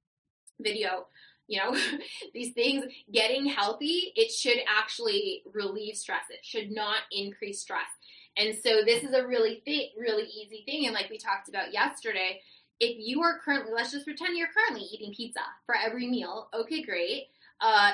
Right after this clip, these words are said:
don't start tomorrow being like, "Okay, cool, I'm gonna do Jacqueline's plan." Just be like, "Okay, cool. Uh, instead of having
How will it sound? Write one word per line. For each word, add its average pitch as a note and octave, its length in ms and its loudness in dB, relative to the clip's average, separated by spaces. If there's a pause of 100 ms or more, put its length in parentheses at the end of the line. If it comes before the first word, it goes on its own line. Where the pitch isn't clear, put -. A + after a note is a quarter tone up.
(100)
don't A#3 320 2
start C#4+ 260 2
tomorrow A#3 500 0
being A3 140 -4
like, G#3 220 -8
"Okay, A3 260 -2
cool, D#4 160 0
I'm A#3+ 80 0
gonna A3 180 0
do G#3 120 -10
Jacqueline's G3 500 -4
plan." C4+ 380 -2
Just A#3+ 180 -12
be A3+ 80 -4
like, G#3+ 140 -6 (160)
"Okay, C4+ 420 2
cool. G3+ 480 -2 (380)
Uh, A3+ 260 4
instead C#4+ 420 2
of F4+ 60 -8
having D4 400 2